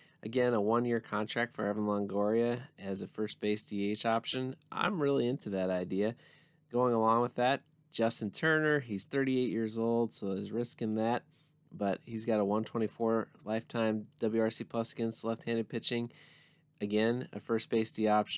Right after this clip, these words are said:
D H option who mostly hits against left-handed pitching but can help you against right-handed pitching.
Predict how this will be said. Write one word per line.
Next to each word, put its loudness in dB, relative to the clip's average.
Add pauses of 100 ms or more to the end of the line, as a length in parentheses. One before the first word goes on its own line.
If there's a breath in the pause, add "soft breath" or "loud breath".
(120)
D 0
H -2
option 0
who -6
mostly 0
hits -6
against -4
left-handed -2
pitching -6
but -6
can -4
help -4
you 0
against -2
right-handed -2
pitching. -4